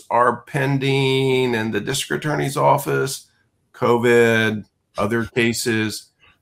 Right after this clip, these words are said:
April of twenty twenty-one, they issue the accusation. And f-, quick l-, legal lesson, uh, in Georgia, an indictment is used for felonies, an accusation is used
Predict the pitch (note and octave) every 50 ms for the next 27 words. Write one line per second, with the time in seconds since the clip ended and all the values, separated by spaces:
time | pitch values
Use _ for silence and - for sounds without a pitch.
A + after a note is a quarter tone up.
0 | _ _ _ _ _ _ _ _ _ _ - C#3 D#3+ F3+ F3+ F3+ D#3 D3 C#3+ C3+
1 | - - D#3+ C#3+ C#3 C3 - - C#3+ C3 B2 A2+ G#2+ A2+ C#3+ E3 D3+ A2+ A2 B2
2 | B2 B2+ C#3 - - A#2 A#2 B2 - A2+ A#2+ - - A#2 A2+ A2+ A2 A2 C3 -
3 | - - G#2+ A2 G#2+ A2+ - - A2+ A2 A2+ - - A2 G#2+ G#2+ G2+ G#2+ G#2+ G2+
4 | F#2 F2+ - - - - _ _ _ _ _ _ _ _ _ _ _ - F#2+ G2+
5 | - - - - _ _ - - C3+ B2+ A#2+ - B2+ A#2+ A#2 - B2+ B2+ C3 A#2
6 | B2 A#2+ A#2+ B2+ B2+ B2+ - - A#2+ A2+ A2+ - - - _ _ _ - E2+ G2+
7 | G2+ G2+ - - A2+ A#2 A#2 G#2+ A2+ C3 C#3+ C#3+ C#3 C3+ C3 A#2+ A#2 - - A#2
8 | A2 A2 G#2 G2 A#2 A#2 B2+ C#3 C#3 B2+ B2 A#2+ A#2 A2 A2 A2+ A2+ A2+ A2+ A2
9 | A2 G#2 - - - - _ _ - - - G#2 G#2 F#2+ F#2 - - - D3 D3+
10 | D3+ D3 C#3+ C#3+ C3+ C3 B2 A#2+ - - - G#2+ G#2+ - - A2 A2+ A2+ - -
11 | A2+ G#2 G#2+ A2+ G#2 G#2 G#2 - - G2+ G2+ F2+ G2 F#2 F#2 G2 G2 G#2 G2+ G#2
12 | G#2 G2 F#2+ - -